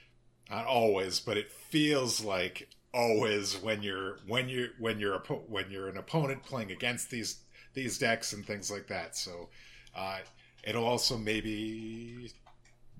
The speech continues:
maybe we'll see a few <laughs> other things that we don't always see with, because they're being offered in this. And, and now, you know, I, if I can't find a renew, I'm gonna have to be a bit more resourceful,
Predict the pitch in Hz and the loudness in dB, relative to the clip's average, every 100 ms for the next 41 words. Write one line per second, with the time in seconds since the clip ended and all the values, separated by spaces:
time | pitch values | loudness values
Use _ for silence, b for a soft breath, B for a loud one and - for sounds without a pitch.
0 | 87 107 131 180 226 233 240 247 247 247 | -8 0 4 6 6 6 6 4 0 -2
1 | - - - - _ - - - - 165 | -12 -20 -20 -20 _ -12 -2 0 2 4
2 | 156 160 165 170 165 156 175 165 143 165 | 4 6 8 8 6 4 4 2 0 0
3 | 143 139 139 147 - _ - - 123 139 | 0 2 2 0 -8 _ -20 -2 0 0
4 | 147 139 131 - 151 151 160 175 156 - | -2 -6 -4 -4 -6 -6 -6 -4 -6 -8
5 | - 131 127 120 - - 127 127 110 131 | -8 -2 -2 -4 -8 -6 -2 -2 -2 -4
6 | 123 117 120 120 - 123 127 147 - 123 | -4 -4 -4 -4 -6 -10 -6 -2 -2 -4
7 | 101 b b b b 113 110 104 104 107 | -6 b b b b -2 0 0 0 0
8 | 107 107 - 107 101 101 98 b b b | -2 -6 -6 -4 -4 -6 -8 b b b
9 | 101 107 101 - 104 - 110 110 120 113 | 2 0 -2 -4 -4 -2 -2 -2 -4 -4
10 | 113 117 131 135 113 113 117 113 117 - | -2 -2 0 0 0 -2 -2 0 -2 -2
11 | 117 110 127 120 120 110 107 - 135 127 | -2 -2 -2 -4 -4 -4 2 2 4 2
12 | - - 110 101 | -2 -2 -4 -4